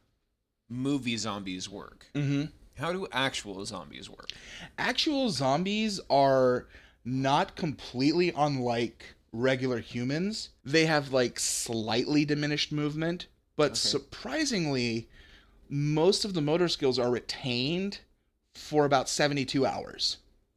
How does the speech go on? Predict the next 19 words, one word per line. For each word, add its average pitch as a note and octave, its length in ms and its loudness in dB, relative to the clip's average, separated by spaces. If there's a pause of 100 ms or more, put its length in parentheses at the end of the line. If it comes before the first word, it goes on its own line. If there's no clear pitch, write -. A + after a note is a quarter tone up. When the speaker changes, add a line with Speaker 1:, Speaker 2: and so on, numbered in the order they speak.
(680)
Speaker 1:
So C#3+ 220 2
is B2+ 180 0
it C3 80 -8
more C#3 180 -6
like B2 220 -4
a, A2 300 -4 (260)
they A2+ 580 -4 (200)
basically A#2+ 500 -6
run A2 280 -10
more G#2+ 440 -10
on G2 340 -12
muscle E3 380 -8
memory, F#3 500 -16 (160)
or? G#2 380 -8 (840)
Speaker 2:
There F#3+ 320 6
are G#3 60 6
some G#3 300 0
theorists E3+ 480 2
that C3 400 4